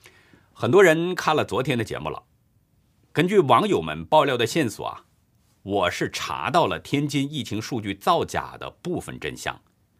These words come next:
这是一个重大发现，以往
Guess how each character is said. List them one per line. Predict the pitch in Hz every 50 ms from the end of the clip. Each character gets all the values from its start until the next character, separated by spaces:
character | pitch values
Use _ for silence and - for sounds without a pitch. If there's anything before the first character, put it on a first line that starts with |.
| _ _ _ _ _ _ _ _ _ _ _ _ _ -
这 | - 147
是 | 123 - 101
一 | 85 90 87
个 | 104
重 | - 113 92
大 | 78 - -
发 | - - 60 -
现， | - - - - _ _ _ _ _ _ _ _ _ _ _ _ _ _ _ _ _ _ -
以 | 117 156
往 | 202 185 123 80 64 60 60